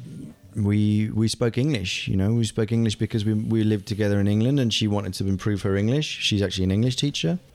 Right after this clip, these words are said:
And then, uh, her trying to teach me Czech was just horrible. I just,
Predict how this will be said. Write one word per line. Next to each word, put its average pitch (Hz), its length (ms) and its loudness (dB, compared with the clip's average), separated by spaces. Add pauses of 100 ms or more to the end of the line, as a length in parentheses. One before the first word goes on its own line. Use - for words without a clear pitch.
(120)
And 107 180 2
then, 107 480 2 (580)
uh, - 180 -6
her 117 200 4
trying 110 260 0
to 98 60 -6
teach 117 200 -2
me 107 80 2
Czech 107 320 -2
was 101 100 2
just 98 140 0
horrible. 110 400 0 (640)
I 104 80 0
just, 104 180 -2